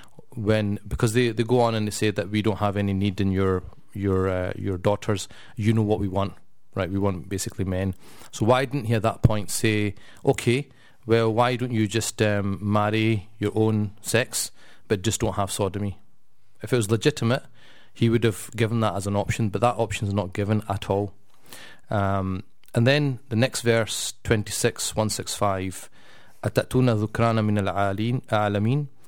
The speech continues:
Um, "Must you of all people, uh, trust, lustfully approach men?" "وتذرون ما خلق لكم." Now this is quite interesting. "وتذرون ما خلق لكم ربكم من أزواجكم."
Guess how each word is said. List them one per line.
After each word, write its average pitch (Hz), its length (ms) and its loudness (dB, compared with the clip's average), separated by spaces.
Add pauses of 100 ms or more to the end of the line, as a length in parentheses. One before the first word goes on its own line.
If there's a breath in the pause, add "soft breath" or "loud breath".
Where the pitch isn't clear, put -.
(380 loud breath)
Um, 101 460 0 (100)
"Must 123 380 0
you 123 140 4
of 107 100 2
all 113 140 2
people, 117 520 -4 (640 soft breath)
uh, 101 480 0 (120)
trust, - 320 2
lustfully 123 640 2
approach - 460 -2
men?" 101 320 2 (920)
"وتذرون 143 640 4
ما 131 160 4
خلق 160 420 2
لكم." 117 420 2
Now 107 120 2
this 117 180 0
is 110 60 -4
quite 110 160 2
interesting. 107 400 0 (340 loud breath)
"وتذرون 135 880 4 (400 soft breath)
ما 113 180 4
خلق 139 500 2
لكم 113 400 2
ربكم 113 400 0
من 131 100 4
أزواجكم." 104 680 0